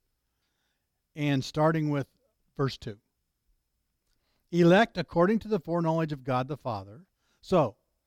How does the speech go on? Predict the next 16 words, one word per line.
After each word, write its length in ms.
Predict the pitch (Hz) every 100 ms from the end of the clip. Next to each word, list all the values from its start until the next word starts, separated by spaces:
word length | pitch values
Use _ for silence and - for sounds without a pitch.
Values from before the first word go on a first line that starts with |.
| _
the 80 | 139
foreknowledge 680 | - 156 180 202 208 233 226
of 100 | 185
God 220 | 165 185
the 100 | 202
Father 560 | - 214 196 147 143 127 _ _ _ _ _ _ -
was 260 | 147 -
what? 280 | 143 120 - _ _ _ _ _ _ _ _ _ _ _ _ _ _ _ _ _ _ _ _ _ _ _ _ _ _ _ _ _ -
That 200 | 123 107
Jesus 540 | 120 151 180 233 196
Christ 680 | - 190 123 113 - - _ _ _ _ _ _ _ _ _
is 180 | 147 117
the 100 | 127
Word 200 | 120 123
of 100 | 110
God. 340 | 113 92 _